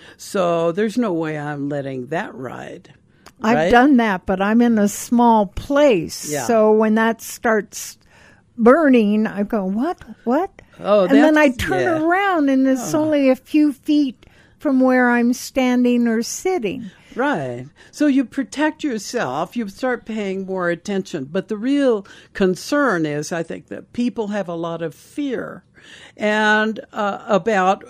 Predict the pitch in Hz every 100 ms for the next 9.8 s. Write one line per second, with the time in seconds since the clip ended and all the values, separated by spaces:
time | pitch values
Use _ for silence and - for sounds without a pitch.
0 | 262 226 214 214 240 254 226 214 160 156
1 | 165 170 165 - 185 170 175 170 170 165
2 | - 170 160 156 156 - 180 165 170 190
3 | 196 220 196 - 202 196 220 196 185 156
4 | 160 160 160 156 156 156 135 147 - -
5 | - - 233 262 262 254 254 247 233 -
6 | 220 214 359 - 202 208 202 202 190 -
7 | - 269 247 208 185 190 175 170 170 160
8 | 156 147 - 165 143 175 151 151 151 156
9 | 156 160 - - 160 151 151 -